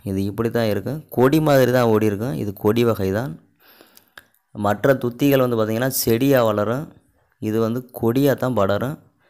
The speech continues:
மற்ற செடி கொடிகளோட பின்னி பிணைந்து கொடியா படர்ந்து செல்லக்கூடியது. இதனுடைய இலைகள் வந்து பார்த்தீங்கன்னா இதய வடிவத்துல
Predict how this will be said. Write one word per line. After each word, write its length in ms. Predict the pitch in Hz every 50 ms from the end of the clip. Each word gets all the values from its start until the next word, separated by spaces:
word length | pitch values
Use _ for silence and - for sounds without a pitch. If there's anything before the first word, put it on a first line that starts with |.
| _ _ _ _ _ _ _ _ _ _ _ _ _
மற்ற 340 | _ - 104 98 98 101 135 135 127 123 120 113 110 107 107 104 101 101 98 95
செடி 340 | 95 - - 117 123 151 151
கொடிகளோட 640 | 143 139 131 123 117 117 110 107 104 110 131 - - - _ _
பின்னி 320 | - 113 120 127 135 135
பிணைந்து 440 | 120 - 113 107 110 117 113 110 131 175 254 - _ _ _ _ _ _ _ _ _ _ _
கொடியா 480 | - - 107 110 120 131 131 127 127
படர்ந்து 460 | 127 92 104 101 101 104 104 107 107 143 180 185 _ _ _ _ _ _ _ _ _ _ _ _ _ _ _ _ _ _ _ _ _ _ _ _ -
செல்லக்கூடியது. 600 | 113 104 101 98 101 104 101 104 101 104 117 151 190 233 - - - - - - _
இதனுடைய 440 | - 107 113 113 113 107 110 110 123
இலைகள் 320 | 139 156 160 160 151 139 139
வந்து 100 | 139 131
பார்த்தீங்கன்னா 540 | 123 117 107 113 110 110 107 110 117 131 175 190 220 - _ _ _ _ _ _ _ _ _ _ _ _ _ _ _ _ _ _ _ _ _ _ _ _ _ _ _ _ _ _ _ _ _ _ _ _ _ _ _
இதய 320 | 101 110 110 123 147 147
வடிவத்துல 420 | 139 127 117 123 123 120 120 -